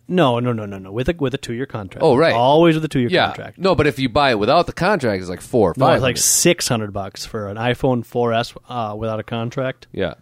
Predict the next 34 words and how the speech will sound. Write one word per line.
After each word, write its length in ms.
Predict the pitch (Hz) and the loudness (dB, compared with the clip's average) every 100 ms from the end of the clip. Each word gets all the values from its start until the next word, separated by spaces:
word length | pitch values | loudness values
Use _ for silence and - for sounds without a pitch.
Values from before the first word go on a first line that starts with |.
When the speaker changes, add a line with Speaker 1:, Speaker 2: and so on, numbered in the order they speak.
| _ | _
Speaker 1:
Six 240 | - 117 | -12 -10
hundred 120 | 110 | -8
bucks. 280 | 101 98 - | -10 -14 -14
Yeah, 100 | 104 | -16
yeah. 100 | 98 - | -14 -8
Speaker 2:
Okay. 220 | 104 - - _ - _ - | -8 -8 -18 _ -20 _ 0
Speaker 1:
So 240 | 170 147 - | 2 2 0
under, 260 | 160 170 175 | 2 4 4
so 160 | - 175 | 4 4
you're 260 | 156 147 | 4 2
always 400 | 139 151 151 143 | 4 4 4 2
two 200 | - 123 | -2 0
years, 280 | 123 117 113 | 2 0 -2
two 140 | - | -6
years, 260 | 117 110 107 | -6 -6 -10
two 120 | - | -14
years. 220 | 104 107 - - _ _ - | -18 -20 -20 -20 _ _ -2
But 120 | 160 | 2
anyways, 420 | 202 185 139 - | 4 4 2 0
um, 380 | 147 127 120 107 - _ _ _ _ _ _ _ _ _ - _ | -4 -2 -4 -8 -14 _ _ _ _ _ _ _ _ _ -20 _
whatever. 340 | 165 139 117 120 | -6 -4 -4 -4
You, 160 | 123 135 | -6 -6
we 200 | 135 135 | -4 -2
have 160 | 131 | -4
cell 260 | - 123 117 | -6 -6 -6
service. 320 | - 113 - | -4 -4 -2
We 40 | 117 | -4
don't 80 | |
have 80 | 110 | -4
a 20 | |
landline, 480 | 104 104 104 101 104 | -6 -8 -8 -8 -8
so 80 | 113 | -12
it's 120 | - | -12
like 180 | 107 | -12